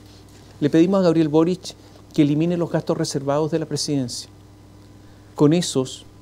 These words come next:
se paga sin mayores límites su alimentación, la casa,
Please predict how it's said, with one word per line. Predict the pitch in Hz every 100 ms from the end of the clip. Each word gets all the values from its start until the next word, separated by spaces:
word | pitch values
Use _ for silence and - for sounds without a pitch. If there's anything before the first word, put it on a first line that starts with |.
| -
se | - -
paga | 156 165
sin | - 165
mayores | 165 160 151 139
límites | 160 165 - 170 - - - - -
su | -
alimentación, | 151 147 139 131 - 147 143
la | 135 135
casa, | 143 143 - 147